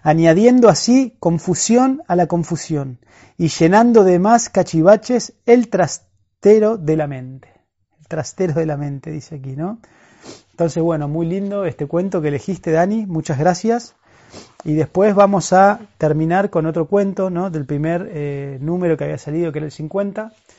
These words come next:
Vamos a ver si vamos a leer el cuarenta y nueve o el cincuenta y uno, ¿sí? El cuarenta y nueve se titula Los dos sadhus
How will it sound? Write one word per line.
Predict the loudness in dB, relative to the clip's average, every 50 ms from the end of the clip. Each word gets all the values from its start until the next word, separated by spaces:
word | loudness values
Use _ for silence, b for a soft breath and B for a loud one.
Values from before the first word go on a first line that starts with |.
| b b b b b b _
Vamos | -2 0 0 -2 -2 0
a | 0
ver | 0 0 0
si | -2 -4
vamos | -4 -4 -4 -4 -2
a |
leer | -2 -2 -2 -2
el | -2 -2 -2 0 2
cuarenta | 2 2 2 2 0 -2 -2
y | 0
nueve | 0 0 0 2 0 0 0
o | 0 0 2 2
el | 2 0
cincuenta | -2 -6 -6 -4 -4 -4 -4 -4 -4
y | -6 -6
uno, | -8 -12 -14 -16 -18
¿sí? | -16 -10 -8 -8 -8 -8 B B B B B B B
El | 0 2 4
cuarenta | 6 6 6 6 6 4
y | 2 4
nueve | 6 6 6 6
se | 6 2
titula | -2 -2 -2 0 2 4 6 6
Los | 6 6 2 2
dos | 2 0 0 0
sadhus | 0 2 2 2 4 2 -2 -4 -6 -12 -20